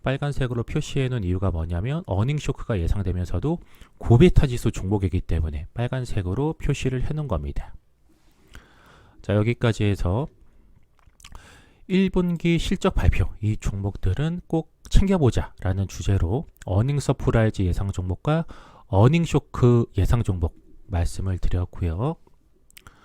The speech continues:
베타 지수를 활용해서 매매하는 방법에 대해서도 말씀을 드렸습니다. 어닝 서프라이즈 예상 종목 중에서 저베타 종목들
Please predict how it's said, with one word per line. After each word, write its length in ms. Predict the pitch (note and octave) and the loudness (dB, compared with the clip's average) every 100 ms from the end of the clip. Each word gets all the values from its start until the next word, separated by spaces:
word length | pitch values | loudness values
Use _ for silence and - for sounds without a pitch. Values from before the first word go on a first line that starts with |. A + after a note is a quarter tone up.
| - _ _ - _ _ - _ _ _ - | -20 _ _ -20 _ _ -20 _ _ _ 4
베타 400 | - - - D3+ | 4 4 6 6
지수를 460 | D3 C#3 - B2+ C3 | 6 -2 0 0 0
활용해서 840 | - D#3+ D#3+ C#3 A#2+ - E3 F#3 - _ _ _ _ _ _ _ _ - | 0 0 0 -2 -2 0 0 -2 -8 _ _ _ _ _ _ _ _ 0
매매하는 480 | G2+ B2+ B2+ B2 | 2 2 2 0
방법에 400 | A2 F#2+ G2+ G#2 | -2 0 0 2
대해서도 500 | G2+ F#2+ - F2 C#3+ - | 0 0 -2 -2 -2 0
말씀을 400 | E2+ - G2+ F#2 | 0 0 0 0
드렸습니다. 840 | - F#2 - E2 D#2 E2 A2 E3+ - _ - - _ _ - - - - - - - _ _ | 0 0 -2 -4 -2 -2 -2 -6 -8 _ -20 -20 _ _ -20 -20 -20 -20 -20 -20 -20 _ _
어닝 340 | - G2 B2+ B2 | -4 -2 0 0
서프라이즈 540 | B2 - A#2 G#2+ G#2+ | 0 0 0 0 0
예상 260 | F#2 G#2+ G2+ | 0 0 -2
종목 300 | G2 F#2+ - | -4 -4 -6
중에서 400 | F#2 F#2 D3+ E3 | -2 -2 0 -2
저베타 480 | - - C3 - | 0 -2 4 6
종목들 520 | A2+ F#2 F2 - - | 6 0 -4 -4 -6